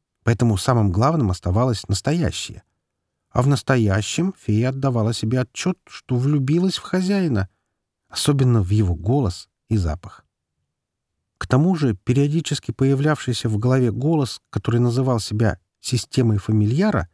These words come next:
и на первых этапах неплохо так помогал, на подобные вопросы не отвечал. Сначала этот голос её раздражал, потом она привыкла к нему,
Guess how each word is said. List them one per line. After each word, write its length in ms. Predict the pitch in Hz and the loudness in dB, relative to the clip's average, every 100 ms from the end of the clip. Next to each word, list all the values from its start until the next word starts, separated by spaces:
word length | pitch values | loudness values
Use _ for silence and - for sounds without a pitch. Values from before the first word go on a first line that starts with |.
| _ _ _ - | _ _ _ 0
и 80 | 120 | 2
на 100 | 123 | 2
первых 340 | 107 90 - | 2 0 0
этапах 380 | 110 92 - - | -2 -2 -2 -2
неплохо 420 | 180 143 85 - | 0 0 -2 -4
так 160 | - - | -12 -2
помогал, 480 | 113 143 220 240 _ _ _ _ _ _ | 0 2 2 -2 _ _ _ _ _ _
на 80 | - | -6
подобные 460 | - 104 202 175 123 | -2 2 2 2 2
вопросы 560 | 101 - 165 - 151 - | -2 -2 -4 -2 -6 0
не 140 | 117 | 0
отвечал. 600 | 139 95 - 85 90 92 _ _ _ _ _ _ _ _ - | 0 -4 -2 -2 0 -2 _ _ _ _ _ _ _ _ -10
Сначала 420 | - 147 - 208 | -2 0 2 2
этот 220 | 107 110 | 0 -2
голос 380 | 113 117 104 - | 0 2 0 0
её 300 | 110 117 95 | 2 2 2
раздражал, 720 | 107 123 113 98 87 104 131 _ _ _ _ | 2 0 2 2 2 0 0 _ _ _ _
потом 280 | - 226 165 | -2 2 4
она 120 | 101 | 2
привыкла 520 | - 123 98 107 131 | 2 2 2 2 -2
к 100 | 127 | -2
нему, 260 | 151 165 | 0 0